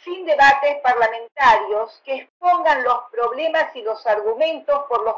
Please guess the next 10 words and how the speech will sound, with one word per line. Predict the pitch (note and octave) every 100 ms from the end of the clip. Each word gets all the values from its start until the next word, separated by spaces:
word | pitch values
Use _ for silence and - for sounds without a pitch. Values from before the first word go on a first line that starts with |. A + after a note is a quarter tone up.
| -
cuales | D#4 D4+ D4 -
se | C4
pretendía | G4+ G#4 A4 G#3+ G3+ D4 C#4+ C4+ C4
corregir | A#3 G#3 G#3 - C4
las | B3 A3
leyes | G#3+ A3 A3+ A3
anteriores. | F#3 F#3+ F3 E3 D3 D3 - _ _ _ _ _ _ _ _ _ _ _ _ _
El | C4+ C4
denominador | C#4+ C#4+ C#4+ C#4+ C#4+ E4 F#4
común | E4+ D#4+ D4 D4 D#4 D#4+